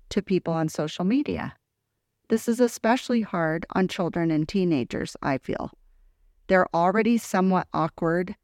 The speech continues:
at least I was. And when you're adding filters and editing, the standard is too high.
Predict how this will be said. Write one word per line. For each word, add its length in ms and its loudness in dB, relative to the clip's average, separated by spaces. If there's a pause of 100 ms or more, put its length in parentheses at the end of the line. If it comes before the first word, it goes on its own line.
at 140 -2
least 300 -4
I 200 0
was. 500 -2 (920)
And 300 4 (300)
when 240 4
you're 160 2
adding 420 2 (120)
filters 580 0
and 220 -2 (100)
editing, 600 2 (400)
the 120 -2
standard 720 0
is 220 -6
too 440 0 (100)
high. 480 -2